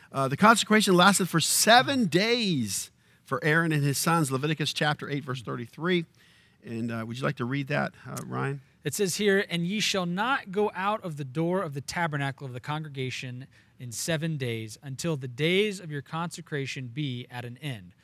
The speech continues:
Speaker 2: For seven days shall he consecrate you."
Speaker 1: So let's look at the number seven. It means completion. We have seven days in a week. We have seven days of unleavened bread.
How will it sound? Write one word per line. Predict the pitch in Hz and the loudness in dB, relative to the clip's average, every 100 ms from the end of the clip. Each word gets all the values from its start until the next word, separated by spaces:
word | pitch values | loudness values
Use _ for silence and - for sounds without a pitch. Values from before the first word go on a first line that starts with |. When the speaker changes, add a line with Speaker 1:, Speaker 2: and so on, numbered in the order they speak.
| _ | _
Speaker 2:
For | - 123 | -12 -8
seven | - 185 190 208 180 | -2 0 0 -2 0
days | 151 123 120 113 - _ | 0 0 -4 -8 -16 _
shall | - 120 | -12 -12
he | 107 | -12
consecrate | 110 - 131 - 117 95 92 | -14 -10 -10 -10 -18 -20 -20
you." | 87 _ _ _ - | -20 _ _ _ -8
Speaker 1:
So | - | 2
let's | 175 254 | 4 4
look | 285 240 | 2 -2
at | |
the | 208 | 2
number | 190 170 | 4 4
seven. | - 170 | 4 2
It | 170 | 4
means | 156 - | 2 4
completion. | 143 - 190 202 226 | 0 2 2 2 4
We | 170 | 4
have | 143 | 2
seven | - 185 180 175 | 4 4 6 6
days | 175 185 170 | 6 4 4
in | 139 | 0
a | |
week. | 110 135 214 - - _ _ _ _ _ - | 2 2 2 -2 -18 _ _ _ _ _ 0
We | 160 | 4
have | 151 | 4
seven | - 196 208 185 | 6 8 10 8
days | 165 190 202 | 8 6 6
of | 151 | 4
unleavened | 160 160 151 131 107 | 6 8 8 6 2
bread. | 113 180 240 247 | 6 8 8 4